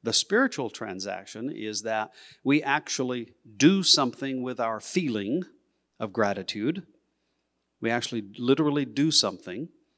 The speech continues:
We give something. And in that giving of something, we are acknowledging that it came from God. And we are also then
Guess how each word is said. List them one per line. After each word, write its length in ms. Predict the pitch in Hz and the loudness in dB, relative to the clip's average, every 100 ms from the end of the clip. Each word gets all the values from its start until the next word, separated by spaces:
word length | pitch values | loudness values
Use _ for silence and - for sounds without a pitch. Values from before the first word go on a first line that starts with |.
| _ - - | _ -14 -2
We 180 | 120 | 0
give 560 | 107 101 135 147 131 - - | 0 0 4 4 2 -4 2
something. 720 | - 123 98 - 90 110 147 _ _ _ - - - | 4 4 2 -4 -10 -10 -12 _ _ _ -20 -20 -6
And 180 | 117 117 | 0 2
in 140 | 135 | 4
that 220 | 131 127 135 | 4 2 2
giving 280 | 175 156 | 2 2
of 100 | 123 | 2
something, 580 | - 110 98 110 117 139 147 | 0 0 -4 -6 -4 -4 -4
we 260 | 113 120 | -2 0
are 300 | 110 107 107 _ - | 2 0 -2 _ -8
acknowledging 1200 | 117 120 117 151 185 151 104 95 90 92 131 156 _ _ _ - | -4 0 4 6 6 4 2 -6 -8 -8 -8 -10 _ _ _ -2
that 160 | 113 117 - | -2 -2 -10
it 200 | 117 - | -10 -8
came 280 | 117 101 92 | -10 -10 -10
from 220 | 98 90 | -14 -6
God. 440 | 92 85 87 139 - _ _ _ - - _ - | -4 -2 -4 -8 -14 _ _ _ -20 -20 _ 4
And 540 | 220 185 139 202 190 _ - | 4 4 2 -2 -6 _ 0
we 140 | 139 | 4
are 160 | 156 156 | 4 6
also 460 | 139 190 185 160 | 6 6 4 2
then 440 | 123 127 123 156 | 0 -2 0 -2